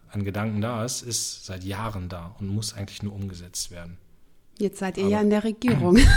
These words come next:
Speaker 1: <clears throat> Ja, und Horst Seehofer ist verantwortlich und der ist jetzt, glaub ich, nicht so. Aber klar, du hast recht, das kann die S P D sich auch mal fragen, wir sind verantwortlich, aber wir haben leider, Gott sei Dank, weiß ich nicht, nie das Innenministerium gezogen, was ja die zentrale Stelle wäre, um das Ganze voranzubringen.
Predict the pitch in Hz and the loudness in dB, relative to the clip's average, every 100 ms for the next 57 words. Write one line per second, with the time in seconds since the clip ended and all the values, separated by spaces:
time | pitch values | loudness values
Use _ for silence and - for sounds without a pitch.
0 | - 240 - - 101 101 101 - - - | 10 10 8 4 0 0 -2 -6 -16 -16
1 | - - 95 104 - 117 131 131 107 120 | -12 -6 -2 -2 0 0 0 0 -2 -4
2 | 104 113 - 135 135 127 107 107 104 107 | -4 -4 -2 -2 -2 -2 -4 -4 -6 -6
3 | - - 95 95 98 - 101 - - - | -10 -8 -8 -8 -8 -8 -8 -10 -12 -8
4 | - - 110 110 - 151 113 98 - 110 | -6 -2 -2 -4 -4 0 2 0 0 -2
5 | - 98 - 98 98 92 - 104 101 104 | -2 -6 -4 -2 -2 -4 -2 -2 0 0
6 | 101 - 104 104 101 98 101 - 101 104 | -2 -4 -4 -2 0 0 -2 -4 -4 -4
7 | 117 110 104 104 95 98 101 101 98 101 | -4 -4 -4 -4 -4 -4 -2 -2 -2 -4
8 | 98 - - - - - - 87 92 92 | -4 -8 -12 -14 -16 -14 -12 -10 -10 -6
9 | 107 104 95 101 98 101 110 107 104 113 | -4 -4 -4 -4 -4 -2 -2 -2 -2 0
10 | 113 101 98 - 101 98 98 95 - 107 | 2 0 -2 -4 -4 -2 -4 -6 -6 -4
11 | 107 95 - 95 92 95 - 95 92 - | -4 -4 -6 -8 -8 -10 -8 -8 -6 -6
12 | 98 92 95 92 92 - 90 - - 92 | -8 -8 -8 -8 -10 -10 -10 -12 -12 -12
13 | 98 101 92 98 | -12 -12 -14 -16